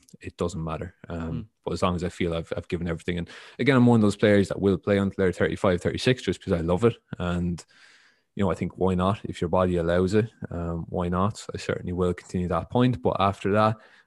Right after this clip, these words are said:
Speaker 1: uh, coaching is, is what I want to do. Um, probably try and move into more team type stuff, um, eventually. Uh, but certainly for the moment, just the one-on-one and small group,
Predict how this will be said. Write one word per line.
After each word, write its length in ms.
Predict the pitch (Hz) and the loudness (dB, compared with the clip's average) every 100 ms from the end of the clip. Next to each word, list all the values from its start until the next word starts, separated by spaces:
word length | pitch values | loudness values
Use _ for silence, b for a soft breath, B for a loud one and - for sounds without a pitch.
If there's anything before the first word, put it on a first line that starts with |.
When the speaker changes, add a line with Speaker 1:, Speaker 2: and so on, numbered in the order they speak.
| - | -2
Speaker 1:
uh, 160 | 90 87 | 0 0
coaching 560 | - 90 - 87 80 - | 0 -2 -2 -6 -6 -8
is, 420 | 85 85 80 - - _ - | -6 -6 -8 -12 -20 _ -16
is 220 | - 85 - | -8 -6 -4
what 100 | - | -2
I 40 | |
want 240 | 85 85 85 | -2 -4 -6
to 80 | |
do. 300 | - 90 85 - b b b - | -4 -2 -2 -6 b b b -8
Um, 260 | 87 85 82 | -6 -6 -4
probably 260 | - 101 87 | 0 0 0
try 180 | - 90 | 0 0
and 100 | 90 | 0
move 220 | 90 87 | 0 -2
into 240 | 90 - | -4 -4
more 480 | 90 92 90 87 87 _ _ | -2 0 2 0 -2 _ _
team 500 | - 92 92 92 101 _ _ | -6 -2 0 0 -4 _ _
type 200 | - 90 | -2 -2
stuff, 440 | - - 101 - - - | -2 0 0 -2 -12 -10
um, 360 | 85 85 85 - | -6 -4 -6 -8
eventually. 600 | 85 87 90 - 92 90 b b b b - | -4 -2 -2 -2 -2 -2 b b b b -8
Uh, 180 | 87 80 | -6 -4
but 140 | 87 | -6
certainly 420 | - - - - | -8 -6 -6 -6
for 120 | - | -8
the 60 | 85 | -6
moment, 260 | 82 82 82 | -6 -6 -8
just 140 | - | -6
the 60 | 92 | -4
one-on-one 520 | 87 85 85 85 85 | -2 -2 -4 -4 -4
and 100 | 85 | -6
small 280 | - 95 85 | -4 -2 -2
group, 360 | 87 90 87 | -2 -2 -2